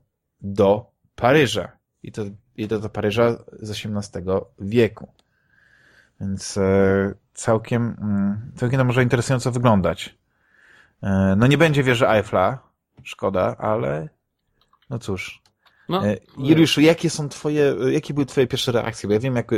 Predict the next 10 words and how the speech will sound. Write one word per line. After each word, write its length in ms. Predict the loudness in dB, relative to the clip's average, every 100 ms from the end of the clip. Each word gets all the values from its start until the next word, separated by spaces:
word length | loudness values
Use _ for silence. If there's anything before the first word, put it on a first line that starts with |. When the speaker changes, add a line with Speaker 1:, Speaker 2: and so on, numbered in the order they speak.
| -2
Speaker 1:
jako 220 | -6 -6
fan 280 | -2 0 0
Assassin's 420 | -4 -6 -8 -8
Creed'a, 340 | -4 2 4 2 -6 -18 -18 -20 -2
jak 160 | 2 4
zareagowałeś 720 | 6 4 4 4 2 2 -10 _ -20 -18 -8
na 120 | -8
te 120 | -6
zdjęcia? 420 | -6 -4 -4 -6
No, 120 | -6